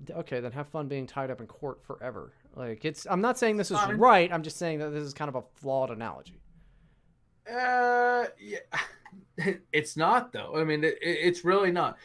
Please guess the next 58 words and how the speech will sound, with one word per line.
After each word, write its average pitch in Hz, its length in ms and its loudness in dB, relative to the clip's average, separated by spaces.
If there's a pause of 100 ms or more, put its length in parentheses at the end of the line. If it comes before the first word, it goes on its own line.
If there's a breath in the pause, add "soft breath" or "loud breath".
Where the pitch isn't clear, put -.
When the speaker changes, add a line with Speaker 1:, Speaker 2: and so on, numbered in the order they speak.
(200 loud breath)
Speaker 2:
There's 208 240 6
a 262 40 6
lot 180 340 4
of 190 140 0
people 151 380 -4
from 123 220 -10
Twitter 143 260 -4
who 131 140 0
have 117 100 -6
been 117 180 -2
banned 110 460 -4
for 101 320 -8 (480 soft breath)
a 131 140 2
Speaker 1:
Jared, 123 420 4
Speaker 2:
lot - 20 -6
less 120 280 -2
than 131 120 -2
Speaker 1:
Jared 170 320 6
Taylor 226 400 6
just 175 380 0
won 170 300 -2
his 208 200 -2
case 233 320 -2
against 160 280 -6
Twitter, 170 220 -4
and 190 80 -4
they're 185 100 -6
moving 190 260 -4
on 190 160 -6
to 196 60 -8
the 190 80 -10
next, 190 260 -8 (400 soft breath)
uh, 180 220 2
steps 269 360 -2
of 113 100 -8
that. - 140 -8
Speaker 2:
Oh, 120 440 -2
Speaker 1:
So 151 360 4
Speaker 2:
no, 110 220 -8
that 151 100 2
was 160 140 0
a 170 60 4
while 123 340 0
ago, 101 300 -10
and 110 100 -2
Speaker 1:
That 311 120 8
was 330 160 4
Speaker 2:
that's - 20 6 (100)
Speaker 1:
like - 80 0
Speaker 2:
not - 80 -4
Speaker 1:
two, - 160 -4
Speaker 2:
gonna 381 80 4
Speaker 1:
that - 500 6
was 403 80 2
like 381 160 0
three 392 200 6
weeks 381 240 6
ago. 233 340 2